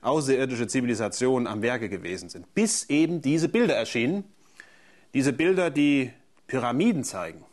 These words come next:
Ein Marsgesicht. Und schon waren die Ideen da, ja, äh, die Zivilisation auf dem Mars hat also hier ein großes Monument erstellt, was wir in dem Moment sehen werden, wenn wir die richtige Technologie entwickelt haben.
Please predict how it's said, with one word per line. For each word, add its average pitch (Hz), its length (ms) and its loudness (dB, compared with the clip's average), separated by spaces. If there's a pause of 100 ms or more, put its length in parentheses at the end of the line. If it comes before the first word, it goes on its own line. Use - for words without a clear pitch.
(240)
Ein 127 180 0
Marsgesicht. 147 720 -2
Und 139 60 -2
schon 185 200 0
waren 151 200 0
die 151 100 -2
Ideen 151 340 2
da, 180 220 0
ja, 285 640 2 (680)
äh, 165 300 4
die 165 180 0
Zivilisation 190 640 2
auf 208 140 0
dem 139 120 0
Mars 220 440 0
hat 156 180 -4
also 165 220 0
hier 202 340 0
ein 156 140 -2
großes 196 420 2
Monument 165 560 0
erstellt, 180 640 -2 (560)
was 143 340 -2
wir 208 220 2
in 165 80 2
dem 220 160 4
Moment 175 280 2
sehen 190 320 2
werden, 175 520 2
wenn 175 220 0
wir 180 100 4
die 143 80 2
richtige 160 440 0
Technologie 165 560 0
entwickelt 214 380 0
haben. 254 320 2